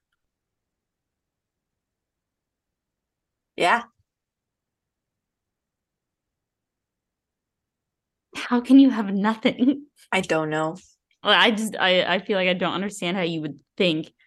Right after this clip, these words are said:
Speaker 2: if you didn't have the
Speaker 1: Without
Speaker 2: dialogue.
Speaker 1: words.
Speaker 2: Yeah. Oh, well, um,
Speaker 1: <laughs>
Speaker 2: that had nothing to do with anything. I just saw that, so.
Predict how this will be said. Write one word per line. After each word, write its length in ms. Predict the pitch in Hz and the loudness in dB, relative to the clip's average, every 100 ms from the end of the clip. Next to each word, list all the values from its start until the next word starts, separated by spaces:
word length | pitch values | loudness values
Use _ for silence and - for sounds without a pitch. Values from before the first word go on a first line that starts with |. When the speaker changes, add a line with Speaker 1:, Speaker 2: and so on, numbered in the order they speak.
| - - _ _ _ _ - | -20 -20 _ _ _ _ -20
Speaker 2:
if 120 | - | -12
you 140 | 165 | -10
didn't 380 | 139 160 139 - _ | -6 -6 -6 -12 _
have 240 | 160 147 135 | -8 -6 -6
the 80 | |
Speaker 1:
Without 220 | 143 185 160 | -2 0 0
Speaker 2:
dialogue. 160 | 147 | 0
Speaker 1:
words. 540 | 165 147 143 - - - _ _ _ _ _ _ _ _ | 2 2 -2 -8 -12 -14 _ _ _ _ _ _ _ _
Speaker 2:
Yeah. 280 | 185 170 - - _ | -2 -2 -4 -14 _
Oh, 160 | 254 285 | 4 6
well, 360 | 190 185 262 - | 6 4 2 2
um, 540 | 214 208 202 220 208 | 4 4 4 0 0
Speaker 1:
<laughs> 880 | 269 247 233 - _ _ _ _ _ | -2 0 -4 -10 _ _ _ _ _
Speaker 2:
that 100 | 185 | -2
had 140 | 185 180 | 0 0
nothing 480 | 185 180 180 180 190 | 0 0 -2 -4 -4
to 80 | |
do 160 | 165 165 | -4 -4
with 80 | 165 | -4
anything. 480 | 151 170 185 220 233 | -4 -4 -4 -4 -4
I 160 | 185 | -4
just 240 | 190 214 - | -6 -8 -6
saw 160 | 220 | -4
that, 260 | 160 - - | -4 -8 -10
so. 300 | - 170 | -8 -8